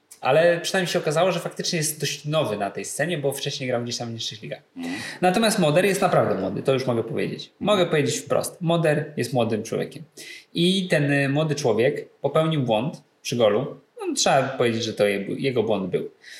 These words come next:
Speaker 1: I on się nie schował do szafy. Ja jak byłem młody i zrobiłem błąd, to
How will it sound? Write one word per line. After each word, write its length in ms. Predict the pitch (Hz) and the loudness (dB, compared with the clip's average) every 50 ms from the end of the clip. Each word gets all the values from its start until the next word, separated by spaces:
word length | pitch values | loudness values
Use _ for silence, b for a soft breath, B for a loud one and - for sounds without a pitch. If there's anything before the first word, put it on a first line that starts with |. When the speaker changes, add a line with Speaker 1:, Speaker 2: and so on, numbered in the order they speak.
| B B B B B - | B B B B B -2
Speaker 1:
I 360 | 175 156 139 143 165 - - - | 0 0 2 2 0 -2 -2 -2
on 160 | 175 170 165 | -2 0 0
się 140 | - - 214 | 0 -2 -2
nie 80 | 226 220 | -2 0
schował 320 | - - 262 226 165 139 | 0 0 2 2 2 2
do 60 | 131 | 2
szafy. 340 | 127 - 123 104 - - - 117 - _ - | 0 0 0 0 0 -2 -6 -8 -10 _ 2
Ja 100 | 147 180 | 4 4
jak 160 | 214 196 170 | 6 4 4
byłem 180 | 165 156 131 120 | 4 2 2 2
młody 320 | 117 107 101 107 123 143 | 2 2 2 2 2 2
i 60 | 147 | 2
zrobiłem 300 | 127 131 123 135 131 120 110 | 2 2 2 0 0 2 4
błąd, 320 | 113 104 120 139 151 - - - _ _ | 4 4 4 4 0 -4 -10 -18 _ _
to 380 | - 131 131 135 139 139 139 | 2 4 4 4 4 2 2